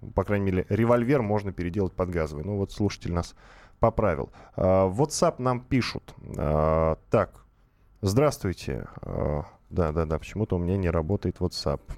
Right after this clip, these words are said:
Перестал работать WhatsApp. Как вы считаете, смерть Виктора Цоя, э, это заказ политический или нет?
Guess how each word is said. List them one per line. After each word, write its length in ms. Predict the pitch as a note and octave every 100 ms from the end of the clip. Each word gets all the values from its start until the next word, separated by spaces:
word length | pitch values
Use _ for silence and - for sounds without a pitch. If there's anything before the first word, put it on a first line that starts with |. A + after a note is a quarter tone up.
| -
Перестал 360 | - - F#2
работать 360 | F2 E2 E2+ -
WhatsApp. 320 | F2+ - C#2 - - - - -
Как 200 | - C3+
вы 80 | C#3
считаете, 680 | - - D3 B2+ - G#2+ G2
смерть 460 | - B2 B2+ -
Виктора 440 | G#2 A#2 - A#2 A#2
Цоя, 500 | - B2 G#2 F2+ D#2
э, 460 | - F2+ F2 F2 -
это 360 | G#2 - G#2+ G2+ G#2+
заказ 560 | G2 A#2 - F3 - -
политический 560 | G#2 G2+ F2+ - - E2+
или 240 | G#2 G2+
нет? 180 | F#2+